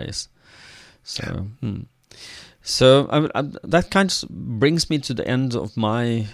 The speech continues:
Speaker 1: little, my notes for this, um, episode. Um, I'm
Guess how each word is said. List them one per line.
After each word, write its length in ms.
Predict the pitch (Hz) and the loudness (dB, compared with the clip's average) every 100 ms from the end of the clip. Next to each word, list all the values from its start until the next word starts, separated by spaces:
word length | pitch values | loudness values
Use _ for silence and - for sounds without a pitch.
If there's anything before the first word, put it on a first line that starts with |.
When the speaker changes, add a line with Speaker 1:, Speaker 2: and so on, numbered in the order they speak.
| - | -10
Speaker 1:
little, 460 | - 110 107 107 95 | -8 -4 -4 -4 -4
my 180 | 101 | -4
notes 560 | 107 107 107 101 120 - | -2 -2 0 -2 -2 -8
for 200 | - 117 | -4 -4
this, 440 | 110 113 - - | -2 0 0 -2
um, 640 | 113 110 110 110 110 107 107 - _ - - | -4 -4 -4 -4 -4 -6 -10 -16 _ -20 -10
episode. 640 | 113 - - 127 127 123 | -8 -4 0 0 -2 -4
Um, 540 | - 117 120 117 117 113 _ _ _ _ _ _ - | -4 -2 -2 -2 -4 -6 _ _ _ _ _ _ -4
I'm 240 | 131 143 | -2 -2